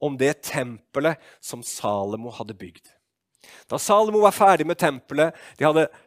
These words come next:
puttet alt inn i tempelet som skulle være der, og de hadde offret til Gud, og til slutt satt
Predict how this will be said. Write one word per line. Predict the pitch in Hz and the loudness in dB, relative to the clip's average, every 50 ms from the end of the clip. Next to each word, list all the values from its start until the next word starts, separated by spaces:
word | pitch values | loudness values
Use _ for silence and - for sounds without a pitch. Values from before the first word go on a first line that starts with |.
| _ _ _ - | _ _ _ -8
puttet | - 226 - - - 185 - | -8 -8 -4 0 0 0 2
alt | - 175 165 - - - - | 4 2 2 0 -4 -6 -4
inn | 214 226 226 220 | -2 -2 -2 -2
i | 185 | -4
tempelet | - - 214 185 175 - 190 196 180 | 0 2 2 2 0 -2 -6 -6 -6
som | - 185 175 | -6 -8 -10
skulle | - - 180 185 185 | -6 -6 -2 2 4
være | 185 175 156 131 120 139 | 4 6 4 4 4 6
der, | 147 160 180 202 214 185 - _ _ _ _ _ _ - | 6 6 6 4 0 -2 -10 _ _ _ _ _ _ -10
og | 120 | -6
de | 127 127 | -6 -4
hadde | 123 127 - | -4 -4 0
offret | - 208 202 - - - - 151 147 165 | 0 0 0 -2 -6 -4 -2 -2 -2 -2
til | 170 147 | -4 -4
Gud, | 135 147 165 175 165 165 | -2 0 0 0 0 -2
og | - - | -6 -8
til | 160 | -10
slutt | - - - 190 196 - - | -10 -8 -4 -6 -6 -6 -6
satt | - - - - 185 170 - _ - | -12 -10 -8 -8 -8 -8 -10 _ -12